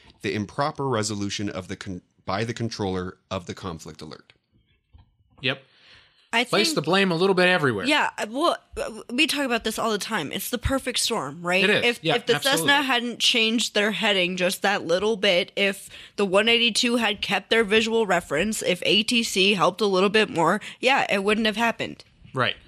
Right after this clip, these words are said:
Speaker 2: The way this airspace is handled in San Diego now, I'm sure is a lot more strict than it was before.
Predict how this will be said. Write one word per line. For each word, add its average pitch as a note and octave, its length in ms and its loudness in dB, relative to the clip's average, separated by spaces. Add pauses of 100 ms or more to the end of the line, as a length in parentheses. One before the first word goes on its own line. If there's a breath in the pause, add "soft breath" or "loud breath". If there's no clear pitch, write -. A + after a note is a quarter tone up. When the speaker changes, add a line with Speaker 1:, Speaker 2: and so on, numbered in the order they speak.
(380 soft breath)
Speaker 2:
The D3 80 2
way G#3 100 4
this B3 180 2
airspace F3+ 380 2
is B2 120 -4
handled C3 340 -2
in A#2 60 -4
San B2 200 -4
Diego G#2+ 320 -2
now, A#2 240 0
I'm G#2 140 -2
sure A#2 180 -4
is G2+ 80 -4
a G#2+ 60 -8
lot G2 160 -6
more F#2 80 -10
strict A2 540 -4
than C3 120 -8
it - 80 -10
was D3 220 -6
before. C3 480 -4